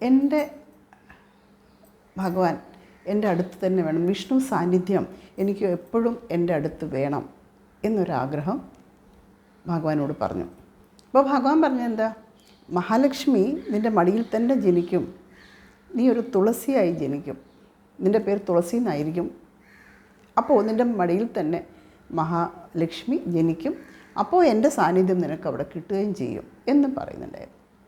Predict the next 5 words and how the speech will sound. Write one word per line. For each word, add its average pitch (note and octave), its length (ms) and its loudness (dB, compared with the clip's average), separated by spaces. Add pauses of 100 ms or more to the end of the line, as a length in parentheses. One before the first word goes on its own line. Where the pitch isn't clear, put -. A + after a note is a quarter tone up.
(720)
അപ്പോൾ A3 260 6 (1900)
മാർക്കണ്ഡേയ C4 580 4
മുനി A#3+ 240 2
നമുക്കറിയാം, F#3 480 -2 (1400)
അദ്ദേഹം F#3 360 2